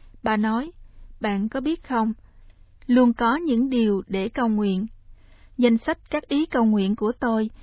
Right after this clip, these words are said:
dài như một cuộn giấy. Tôi chắc chắn lúc này Thiên Chúa tốt lành và Mẹ Maria đang mệt vì nghe những lời cầu nguyện của tôi.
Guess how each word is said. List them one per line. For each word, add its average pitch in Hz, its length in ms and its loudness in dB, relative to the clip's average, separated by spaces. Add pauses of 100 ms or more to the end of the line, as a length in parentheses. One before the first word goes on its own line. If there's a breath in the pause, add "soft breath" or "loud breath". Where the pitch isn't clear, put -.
(320 soft breath)
dài 214 440 2 (100)
như 254 160 2
một 220 280 0
cuộn 196 280 0
giấy. 247 300 -2 (600 soft breath)
Tôi 233 220 4
chắc - 220 -8
chắn 277 200 -2
lúc 339 240 -6
này 214 360 -2 (100)
Thiên 240 200 0
Chúa 269 220 -6
tốt 330 240 -6
lành 220 280 -2 (280 soft breath)
và 220 200 2
Mẹ 214 260 0
Maria 240 640 -2 (340 soft breath)
đang 254 280 0
mệt 208 280 2
vì 220 140 -2
nghe 240 240 2
những 226 240 0
lời 247 160 -2
cầu 208 180 -4
nguyện 202 300 -2
của 233 200 -6
tôi. 226 320 -2